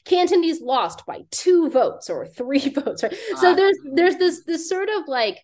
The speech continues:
Speaker 1: um, like legend, I guess, of where the Mandarin comes from. And it came from this vote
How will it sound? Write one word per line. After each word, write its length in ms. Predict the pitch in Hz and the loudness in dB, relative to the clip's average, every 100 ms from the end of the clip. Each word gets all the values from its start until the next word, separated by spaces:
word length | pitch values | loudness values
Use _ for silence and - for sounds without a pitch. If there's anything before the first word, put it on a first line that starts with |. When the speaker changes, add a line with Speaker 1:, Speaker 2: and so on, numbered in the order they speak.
| _ _ _ | _ _ _
Speaker 1:
um, 640 | 240 220 202 185 180 175 - 175 - - - | 0 0 0 -4 -10 -18 -20 -20 -20 -20 -6
like 160 | 233 226 - _ 262 | -6 -6 -20 _ -6
legend, 680 | 285 320 311 233 214 185 | -2 0 0 0 -2 0
I 120 | 180 | -6
guess, 360 | 175 165 - - | -6 -8 -8 -6
of 180 | 208 185 | -6 -4
where 300 | 220 262 285 | 4 4 4
the 120 | 240 | 0
Mandarin 520 | 233 240 240 247 220 | 0 0 0 -4 -4
comes 360 | 214 202 214 - | -8 -10 -10 -8
from. 260 | 240 226 | -6 -6
And 100 | 185 | -6
it 120 | 185 - | -8 -8
came 340 | - 247 254 | -6 -6 -4
from 240 | 214 180 | -8 -6
this 240 | 185 285 254 | -4 -4 -4
vote 480 | 202 208 202 196 | -4 -4 -2 -8